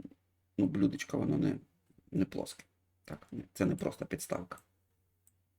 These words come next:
Це якась ємність, тому треба нам трошечки її вигнути.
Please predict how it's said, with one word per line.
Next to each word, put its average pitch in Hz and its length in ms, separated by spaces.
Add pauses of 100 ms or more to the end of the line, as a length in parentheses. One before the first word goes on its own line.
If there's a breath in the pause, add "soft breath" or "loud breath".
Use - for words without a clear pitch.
(300)
Це - 100
якась - 280
ємність, 185 380 (600 soft breath)
тому - 260
треба - 320
нам - 220
трошечки - 520
її - 220
вигнути. 196 520